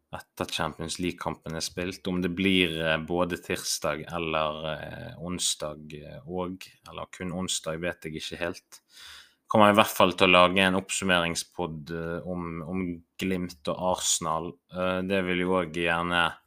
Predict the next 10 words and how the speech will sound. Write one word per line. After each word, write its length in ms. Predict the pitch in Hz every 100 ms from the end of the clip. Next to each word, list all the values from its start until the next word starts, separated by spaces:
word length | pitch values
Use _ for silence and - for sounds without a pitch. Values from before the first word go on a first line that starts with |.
| _ _ _ _ _
gjøre 220 | 90 92
det 100 | 92
litt 180 | 95 92
naturlig 680 | 95 87 101 92 90 90 78
å 80 | 87
snakke 500 | - 90 - - 98 92
enda 220 | 92 98
mer 300 | 92 90 78
om 180 | 98 92
Arsenal. 640 | 90 90 - 95 90 98